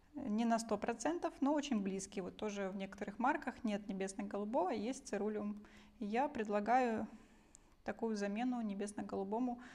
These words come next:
в некоторых, э, моментах можно, где не требуется, где вот нет нюансов, а, где не требуются прямо, м, такие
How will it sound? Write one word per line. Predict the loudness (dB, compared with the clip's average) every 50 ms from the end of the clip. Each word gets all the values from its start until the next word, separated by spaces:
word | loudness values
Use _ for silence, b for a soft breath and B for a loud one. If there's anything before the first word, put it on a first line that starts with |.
| B B B B -8
в | -6 -6 -4 -2 0
некоторых, | 0 0 -2 -6 -8 -8 -8 -8 -10 -6 -4
э, | -2 0 0 0 0 0
моментах | 0 0 2 2 2 2 2 -2 -2 -2 -2
можно, | 0 0 0 0 0 -2 -4
где | -4 -2 0 0 2
не | 2 0
требуется, | 2 4 4 6 6 4 2 0 0 -4 -4
где | -4 -2 0 0 0
вот | 0 0 0
нет | 0 0 0 -2 -4 -10 -4 -2
нюансов, | 2 4 4 4 4 4 2 0 0 -2 -2 B B B B B B B B B -6
а, | -2 0 0 2 2 0
где | 0 0 0 2 2
не | 2 2 2 0 0
требуются | 0 0 0 2 2 2 0 0 -2 -4
прямо, | -2 0 0 2 0 -2 -4 B B B B -8 -4
м, | -4 -2 -2 -2 -2 -4 -4 -6 -6 -6 -6 -6 -6 -6 -6 -6 -6 -6 -4 -4 -4 -4 -4 -4 -6 -8 -10 -12 -18 -20 -20 -20 -20 -10
такие | -10 -10 -4 -2 0 0 0 -2